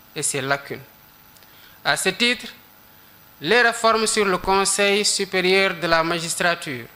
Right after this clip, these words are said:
l'ouverture des professions libérales, la mise en norme des lieux de détention, l'africanisation des symboles de la justice, l'encadrement des pratiques illégales comme le retour de parquet,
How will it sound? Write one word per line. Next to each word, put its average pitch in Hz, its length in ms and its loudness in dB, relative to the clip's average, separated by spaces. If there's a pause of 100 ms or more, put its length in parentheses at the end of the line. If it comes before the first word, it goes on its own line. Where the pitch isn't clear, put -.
(720)
l'ouverture 226 760 0
des 196 140 2
professions 202 640 0
libérales, 180 500 0 (1500)
la 190 200 4
mise 233 260 0
en 220 140 2
norme 220 380 0 (280)
des 185 240 2
lieux 220 280 2
de 185 120 -2
détention, 190 640 0 (720)
l'africanisation 208 1080 0
des 180 160 -2
symboles 190 480 -2
de 165 80 -2
la 165 180 2
justice, - 640 -6 (560)
l'encadrement 208 840 0
des 180 140 -4
pratiques 185 520 0
illégales 180 580 0
comme 226 220 2
le 208 100 2
retour 180 260 -2
de 165 100 -4
parquet, 175 560 0